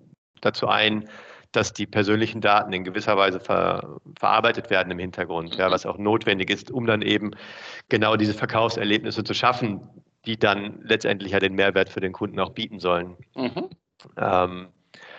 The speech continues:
Speaker 1: wie sieht's da aus? Also du hattest gerade schon das Thema oder eingangs das Thema Big Data erwähnt. Ähm,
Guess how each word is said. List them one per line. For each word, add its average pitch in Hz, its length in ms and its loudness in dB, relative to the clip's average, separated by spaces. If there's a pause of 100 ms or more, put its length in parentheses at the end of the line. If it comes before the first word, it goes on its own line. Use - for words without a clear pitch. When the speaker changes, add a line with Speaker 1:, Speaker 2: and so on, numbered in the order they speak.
(220)
Speaker 1:
wie 117 140 4
sieht's 127 200 6
da 123 100 4
aus? 123 200 4
Also 107 200 2
du 104 100 4
hattest 117 200 2
gerade 113 200 4
schon 113 160 2
das 104 160 2
Thema 107 400 2
oder 98 160 4
eingangs 104 300 0
das 107 100 -10
Thema 104 240 -2
Big 95 240 -6
Data 120 300 4
erwähnt. 92 680 2
Ähm, 95 840 -2